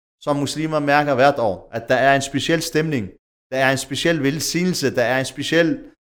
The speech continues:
øh, stemning i vores hjem, der er en speciel stemning i moskéerne,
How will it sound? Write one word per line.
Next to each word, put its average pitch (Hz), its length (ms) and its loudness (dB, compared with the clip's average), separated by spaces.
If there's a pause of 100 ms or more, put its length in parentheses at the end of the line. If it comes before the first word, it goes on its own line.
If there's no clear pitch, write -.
(320)
øh, 135 360 6
stemning 160 520 0
i - 20 2
vores 127 300 4
hjem, 156 220 6
der 143 100 2
er 131 100 4
en 127 80 0
speciel 151 680 -2
stemning 151 440 -4
i 143 40 0
moskéerne, 151 640 -2